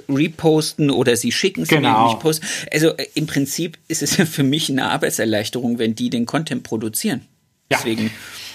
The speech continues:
Speaker 2: Also da muss man auch, glaub ich, ein bisschen einfach umdenken. Die Zeiten haben sich dort geändert, was das betrifft.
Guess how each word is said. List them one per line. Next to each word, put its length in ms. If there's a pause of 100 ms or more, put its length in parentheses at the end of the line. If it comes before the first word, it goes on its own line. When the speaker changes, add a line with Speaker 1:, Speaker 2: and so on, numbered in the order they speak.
(240)
Speaker 2:
Also 140
da 80
muss 180
man 140
auch, 160
glaub 160
ich, 140
ein 80
bisschen 320
einfach 400
umdenken. 500
Die 100
Zeiten 380
haben 100
sich 160
dort 200
geändert, 400
was 160
das 100
betrifft. 480